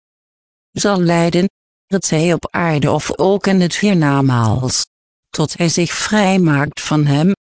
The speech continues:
tot hij de weg neemt naar mij en voor zich van mij verlossing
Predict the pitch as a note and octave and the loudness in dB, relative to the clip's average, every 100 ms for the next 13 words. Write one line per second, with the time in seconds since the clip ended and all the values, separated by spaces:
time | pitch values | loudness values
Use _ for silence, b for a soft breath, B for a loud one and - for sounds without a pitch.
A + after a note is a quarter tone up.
0 | _ _ _ _ G3 - E3 D#3+ D#3 E3+ | _ _ _ _ -4 0 0 0 2 0
1 | D#3+ F#3+ G3 F#3 F3 - E3 D#3 D#3 F#3+ | 0 0 0 0 -2 0 0 2 2 2
2 | A3 A3+ G3 - D#3+ D#3 F3+ G#3 - - | 2 2 0 -2 -2 0 0 -2 -4 -2
3 | F#3 F3+ F3+ E3+ - F3 D3+ C#3 - C3+ | 0 2 2 0 0 0 2 0 0 0
4 | A2+ | 0